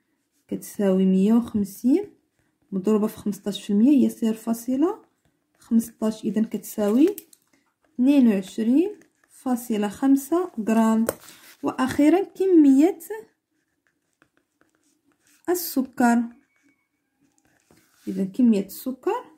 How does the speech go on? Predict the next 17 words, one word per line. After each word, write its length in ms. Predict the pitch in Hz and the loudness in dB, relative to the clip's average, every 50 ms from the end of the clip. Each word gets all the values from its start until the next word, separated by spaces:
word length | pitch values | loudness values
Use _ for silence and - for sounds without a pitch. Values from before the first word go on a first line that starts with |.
| _ - | _ -8
هي 180 | 202 190 190 | -4 -2 -2
مية 240 | 190 190 190 214 233 | 0 0 2 2 2
وخمسين 640 | 254 247 - - 202 190 - - - 240 285 381 440 - - _ _ _ _ _ _ _ _ _ _ _ _ _ _ _ _ _ _ _ _ _ _ _ _ - | 0 0 -4 -8 -8 -8 -8 -4 -2 0 0 0 -2 -6 -16 _ _ _ _ _ _ _ _ _ _ _ _ _ _ _ _ _ _ _ _ _ _ _ _ 0
مضروبة 800 | 240 233 202 - 254 311 349 302 220 196 208 220 254 302 392 392 - _ - | 0 0 0 2 2 4 4 4 4 2 2 2 2 0 0 -4 -10 _ -6
نسبة 280 | 208 214 214 - 196 208 | -6 -6 -6 -4 -4 -4
السكر 640 | 208 - - - - 233 233 - - 330 403 403 - - _ - | -4 -6 -12 -10 -10 -10 -8 -2 0 0 0 -2 -8 -16 _ -6
ثلاثين 300 | - 226 226 - - 277 | -2 -2 -2 2 4 2
في 180 | 269 - - 226 | 2 4 0 -2
المية. 480 | 214 208 208 202 226 277 370 392 302 - _ - | 0 0 2 2 0 0 -2 -4 -6 -12 _ -14
إذا 220 | 185 202 240 302 392 - - _ _ _ _ _ _ _ _ _ _ _ _ - | -4 -2 0 0 -2 -4 -10 _ _ _ _ _ _ _ _ _ _ _ _ -8
ثلاثين 460 | 196 196 196 190 - - 277 285 262 | -6 -6 -6 -6 -4 0 2 2 2
مقسوم 460 | 220 214 - - - - 220 214 202 | 2 0 -4 -14 -8 -4 -4 -2 0
على 260 | 190 185 185 190 190 | 0 0 0 0 0
مية 480 | 185 185 185 180 185 196 240 311 415 - - _ _ _ _ _ _ _ _ _ _ _ _ _ _ _ _ - | 0 -2 -2 -2 -2 0 0 0 -2 -4 -12 _ _ _ _ _ _ _ _ _ _ _ _ _ _ _ _ -16
كتساوي 500 | - 190 - - - - 208 196 196 196 | -16 -14 -14 -14 -10 -4 -2 -2 0 0
مية 280 | 190 190 196 214 247 | 0 2 2 2 2
وخمسين 760 | 269 269 - - 226 208 196 - - - 262 302 359 370 - | 2 2 0 -2 -4 -4 -4 -6 -8 -2 0 0 0 -2 -4